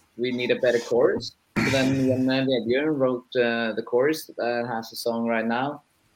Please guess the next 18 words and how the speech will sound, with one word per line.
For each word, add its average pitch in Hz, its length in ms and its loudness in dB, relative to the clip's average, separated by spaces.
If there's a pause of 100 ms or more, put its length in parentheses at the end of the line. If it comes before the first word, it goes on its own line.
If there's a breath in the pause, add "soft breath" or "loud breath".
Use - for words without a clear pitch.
(140)
And 143 120 0
it - 20 4
was 175 140 6
always 180 280 8
in 151 120 0
mind 135 400 0
for, 131 600 0 (140)
for 123 180 0
Eurovision. 131 680 -2 (160)
Uh, 123 180 -2
so 127 120 -8
we 123 100 -4
tried 120 260 -4
to, - 120 -6
like, 113 180 -2 (840)
try 131 180 2
and 127 240 -6 (200)
capture 156 540 -2